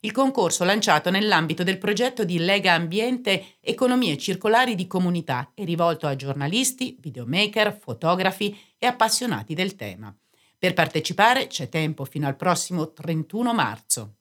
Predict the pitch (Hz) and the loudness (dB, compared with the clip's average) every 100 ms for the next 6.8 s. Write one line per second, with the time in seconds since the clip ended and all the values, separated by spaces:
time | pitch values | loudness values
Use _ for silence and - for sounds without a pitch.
0 | _ _ - 135 180 180 214 - 240 220 | _ _ -12 0 2 2 -2 0 2 4
1 | 170 147 135 160 165 220 226 233 190 175 | 4 4 4 0 0 2 2 2 0 0
2 | 165 143 139 - 175 214 240 165 147 165 | 2 2 0 2 4 4 4 4 2 0
3 | 156 165 190 180 160 139 139 147 160 170 | 0 0 2 2 4 4 2 0 0 0
4 | 151 147 175 175 196 180 - 143 131 147 | -2 0 -2 -2 -4 -4 -4 -4 -4 -4
5 | 165 - 139 - 160 156 147 160 208 143 | -2 -2 -6 -4 -2 -2 -4 -4 -2 -2
6 | 139 156 151 123 110 107 - 135 | -2 0 0 -2 -8 -10 -6 -6